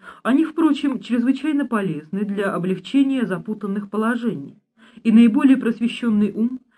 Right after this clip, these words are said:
старается поэтому изобретать таковые. Второе. Изречения. Это выражения, которые весьма адекватно передают точный смысл, так что кажется, что короче этот смысл и нельзя было бы выразить.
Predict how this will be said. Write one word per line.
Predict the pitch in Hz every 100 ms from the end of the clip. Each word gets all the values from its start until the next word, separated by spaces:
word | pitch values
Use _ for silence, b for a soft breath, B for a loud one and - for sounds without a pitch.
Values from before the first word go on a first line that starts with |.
| _ _
старается | 220 214 277 285 262
поэтому | 190 196 - 208 208 -
изобретать | 180 170 165 160 147 147 _ -
таковые. | 185 196 202 147 135 _ _ _ _ _ _
Второе. | - 262 226 156 156 - _ _ _ -
Изречения. | 240 277 269 - 156 147 143 - _ _ _ b b b
Это | 320 330
выражения, | 294 277 233 175 156 156 175 226 - b b
которые | 220 277 320 277
весьма | 277 - 285 294
адекватно | 190 226 202 170 170 208
передают | 208 233 202 247 302 - _
точный | - 320 - 180
смысл, | 160 165 147 - 208 - _ b b
так | - 277
что | - 269
кажется, | 302 277 285 247
что | 247 - 233 214
короче | - 226 330 330 -
этот | 160 175 170
смысл | 185 165 160 190
и | - 233
нельзя | 285 277 262
было | 160 151
бы | 156 165
выразить. | 160 151 143 160